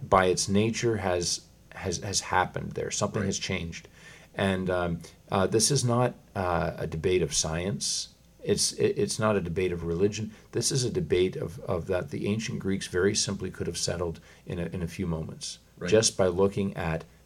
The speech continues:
Speaker 1: the act of something.
Speaker 2: Yep.
Speaker 1: And, uh, uh, we, we've just gotten away from that. So in abdicating reason, or sorry, in abdicating faith,
Speaker 2: Mm-hmm.
Speaker 1: we've also done ourselves a disservice because we've abdicated, uh, her twin, which is reason.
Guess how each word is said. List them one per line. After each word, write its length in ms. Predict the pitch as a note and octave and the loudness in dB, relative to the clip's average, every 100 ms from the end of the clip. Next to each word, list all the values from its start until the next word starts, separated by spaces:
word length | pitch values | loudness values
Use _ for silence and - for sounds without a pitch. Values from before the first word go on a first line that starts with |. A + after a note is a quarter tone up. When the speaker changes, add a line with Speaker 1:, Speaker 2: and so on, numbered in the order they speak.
| - | -10
Speaker 1:
the 200 | F#2 F2+ | -8 -6
act 400 | - E2+ F2+ - - | 0 0 0 -6 -10
of 180 | - D#2 | -6 -4
something. 380 | - E2 - G#1+ - _ | -4 -6 -10 -18 -20 _
Speaker 2:
Yep. 180 | F#2+ G2 - _ _ - | -10 -10 -16 _ _ -6
Speaker 1:
And, 280 | F2 F2 E2 | -4 0 2
uh, 220 | E2 D#2 - - | 2 0 -6 -6
uh, 140 | F#2+ F2+ | 0 2
we, 120 | C3+ | 2
we've 200 | C#3+ D#3+ | 2 4
just 160 | D3 - | 4 6
gotten 200 | G2+ F2+ | 6 6
away 180 | E2+ G#2 | 4 4
from 180 | - | 2
that. 120 | C2 - | -6 -2
So 180 | G2 | 0
in 240 | G2+ G2 G2 | 2 2 2
abdicating 680 | F#2+ G#2+ B2 B2 B2+ A2+ F#2 | 4 4 2 2 4 4 2
reason, 460 | F2+ G2 G#2+ C#3 C#3 | 2 2 2 2 2
or 120 | F2+ | 2
sorry, 240 | A2+ G#2 | 6 6
in 80 | F#2+ | 8
abdicating 540 | F#2 B2+ B2 G#2 E2 | 4 4 4 2 2
faith, 480 | D#2+ F2 G#2+ C#3+ - - - | 2 4 6 4 -4 -14 -10
Speaker 2:
Mm-hmm. 220 | G2 G2+ G2+ - - - | -6 -4 -6 -10 -20 -2
Speaker 1:
we've 240 | A2+ B2 | 2 8
also 320 | G#2+ A#2 - G2+ | 10 10 8 2
done 180 | F#2+ | 4
ourselves 500 | F#2 F2 - F2 E2+ | 4 4 4 4 2
a 40 | E2+ | -2
disservice 580 | E2+ E2 F#2+ F2 E2+ - | -2 0 2 2 0 -4
because 520 | F#2+ - F2 E2+ - - - - | -6 -4 -2 -2 -4 -10 -18 -4
we've 240 | F#2+ F2+ | -2 0
abdicated, 760 | F2+ F#2 F#2+ F#2 F#2 F2 E2+ D#2+ - - - - - - - | 2 2 0 -4 -2 0 -2 -4 -10 -20 -20 -20 -20 -16 -6
uh, 140 | D#2 | -4
her 180 | D#2 - | -2 -2
twin, 380 | - - E2+ D#2 - | -2 -2 -2 -6 -8
which 180 | E2 E2+ | -6 -6
is 140 | D#2+ | -4
reason. 320 | E2 E2 - | -2 -2 -6